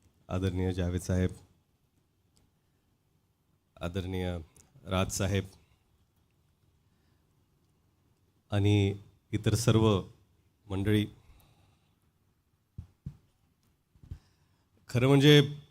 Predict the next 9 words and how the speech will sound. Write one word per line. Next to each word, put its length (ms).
कविता 340
म्हणायचं 420
आणि 100
माझा 260
असं 160
काहीही 440
संबंध 360
नाही 240
आहे. 340